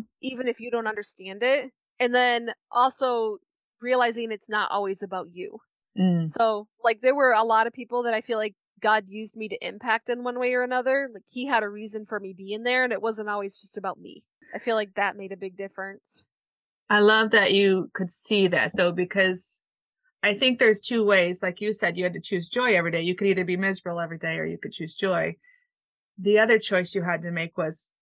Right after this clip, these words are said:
Speaker 2: am I gonna allow God to use me in this situation?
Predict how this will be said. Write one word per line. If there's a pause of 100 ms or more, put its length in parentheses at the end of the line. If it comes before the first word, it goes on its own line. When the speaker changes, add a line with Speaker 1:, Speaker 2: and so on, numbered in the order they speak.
(760)
Speaker 2:
am
I
gonna
allow
God
to
use
me
in
this
situation?